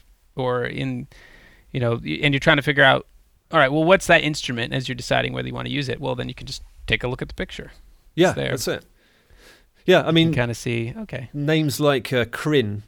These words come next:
Speaker 2: whi-, which is actually a, a log drum. Um, so it's called a Krin, Krin log drum in, in the project. So you should be able to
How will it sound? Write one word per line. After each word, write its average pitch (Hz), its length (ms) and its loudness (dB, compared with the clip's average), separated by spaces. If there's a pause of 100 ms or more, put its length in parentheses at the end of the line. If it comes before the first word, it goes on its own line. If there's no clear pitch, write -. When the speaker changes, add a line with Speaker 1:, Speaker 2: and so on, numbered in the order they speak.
(140)
Speaker 2:
whi-, 127 120 -8 (400)
which 113 200 -8
is 131 100 0
actually 117 500 -2
a, 101 60 -8
a 117 40 -2
log 123 280 2
drum. 104 320 -6 (840)
Um, 107 420 -2 (180)
so 143 220 4
it's 131 340 6
called 139 180 0
a 117 40 -6
Krin, 131 400 2
Krin 139 260 0
log 135 240 2
drum 95 240 -2
in, 110 240 -6
in 110 140 -8
the 110 80 -4
project. 117 460 -4
So 117 120 -6
you 104 160 -4
should - 180 -2
be 120 120 -2
able 113 140 0
to 110 220 -4